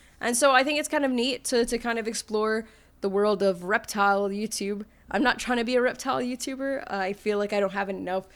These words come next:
experience for that, um, 'cause I would want to be very knowledgeable very, very knowledgeable <laughs> before I start doing something like that. But I do like to give care tips on Leos, 'cause honestly, they're, they're not that difficult to care for, and I've been caring for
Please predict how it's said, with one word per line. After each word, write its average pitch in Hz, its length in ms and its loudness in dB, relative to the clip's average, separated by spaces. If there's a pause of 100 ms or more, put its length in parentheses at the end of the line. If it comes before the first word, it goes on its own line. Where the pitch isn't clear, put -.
(220)
experience 196 640 0
for 156 140 -8
that, 175 540 2 (340)
um, 190 260 -6
'cause 190 160 -2
I 196 160 0
would 208 160 2
want 202 240 -4
to 196 200 -2
be 202 200 -8
very 196 280 0
knowledgeable 196 640 -4 (400)
very, 220 260 4
very 196 300 -2
knowledgeable 185 600 -6
<laughs> 202 220 -8
before 233 240 4
I 233 80 4
start 240 260 2
doing 214 160 2
something 208 260 -6
like 196 200 -4
that. 190 220 0
But 214 80 -2
I 226 80 0
do 262 160 -4
like 285 180 0
to 254 60 -6
give 226 200 -4
care 220 240 -2
tips 214 400 -4 (320)
on 202 240 0
Leos, 208 400 -2
'cause 190 160 -6
honestly, 220 400 -2
they're, 202 260 -2
they're 202 140 -4
not 233 200 -2
that 208 140 -6
difficult 202 300 -8
to - 60 -16
care 202 180 0
for, 190 300 -4 (260)
and 190 100 -4
I've 190 100 -2
been 190 100 -4
caring 202 340 -2
for 190 460 -4